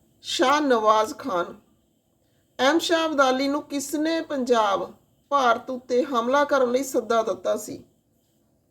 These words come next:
ਸ਼ਾਹ ਨਵਾਜ਼ ਖਾਨ ਨੇ ਸੱਦਾ ਦਿੱਤਾ ਸੀ। ਅਹਿਮਦ ਸ਼ਾਹ ਅਬਦਾਲੀ ਨੇ ਪੰਜਾਬ ਉੱਤੇ ਪਹਿਲਾ ਹਮਲਾ ਕਦੋਂ ਕੀਤਾ?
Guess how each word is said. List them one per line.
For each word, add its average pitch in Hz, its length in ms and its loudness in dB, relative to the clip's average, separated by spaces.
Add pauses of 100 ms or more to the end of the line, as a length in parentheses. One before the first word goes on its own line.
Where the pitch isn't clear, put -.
(2250)
ਸ਼ਾਹ 285 400 2
ਨਵਾਜ਼ 247 440 2
ਖਾਨ 233 320 -4
ਨੇ 269 280 -4 (300)
ਸੱਦਾ 240 360 0
ਦਿੱਤਾ 247 360 0
ਸੀ। 262 340 -8 (480)
ਅਹਿਮਦ 294 260 0
ਸ਼ਾਹ 302 280 0
ਅਬਦਾਲੀ 254 420 2
ਨੇ 285 120 0
ਪੰਜਾਬ 262 500 0
ਉੱਤੇ 277 280 -6
ਪਹਿਲਾ 277 420 0
ਹਮਲਾ 262 340 0
ਕਦੋਂ 240 320 0
ਕੀਤਾ? - 540 -4